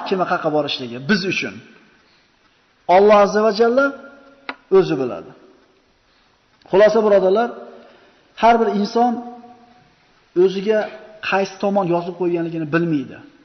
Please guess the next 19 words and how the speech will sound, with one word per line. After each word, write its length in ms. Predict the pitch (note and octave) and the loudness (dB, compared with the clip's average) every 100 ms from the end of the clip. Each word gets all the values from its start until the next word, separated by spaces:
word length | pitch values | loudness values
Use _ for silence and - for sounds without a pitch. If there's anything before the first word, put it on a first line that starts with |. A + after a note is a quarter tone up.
| _ - | _ -6
va 60 | |
har 160 | D#3 G3+ | -2 -2
bitta 200 | G#3 - | -2 -6
insonda 400 | A3 G#3 A3+ A3+ C4+ - - - | -8 -4 -4 -4 -4 -8 -20 -16
ixtiyor 540 | E3 B2+ - D#3+ C3 A2+ | -12 -12 -8 -8 -8 -10
bor. 220 | G2+ - _ _ _ _ _ _ _ _ _ _ _ _ _ _ _ - G#3+ | -16 -20 _ _ _ _ _ _ _ _ _ _ _ _ _ _ _ -2 2
Alloh 260 | A#3 A3 A3+ | 4 4 2
shu 160 | A#3 A3 | 0 0
gapda. 320 | E3 - - - - _ _ - | -2 -2 -14 -20 -20 _ _ -4
Ixtiyoringiz 480 | A3+ A#3+ A#3+ G#3 | -2 2 2 2
bilan 180 | G#3 G#3+ | -2 -2
jannatiy 440 | F3+ A3+ A#3 A3+ A3+ | 2 2 2 0 -2
ishlarni 280 | A3+ G#3+ G#3 | -2 -2 -2
qiling, 200 | G3 D#3+ | -4 -2
jannatga 420 | G3 G#3+ A3+ A#3+ | 2 2 2 0
kiring, 260 | C4+ C4+ C4+ - - - | 0 0 -2 -6 -14 -10
ixtiyoringiz 420 | G3+ - A3+ G3 | -6 0 2 2
bilan 160 | G3 F#3+ | -4 0
do'zax 300 | G3 G3+ G#3+ | 2 2 2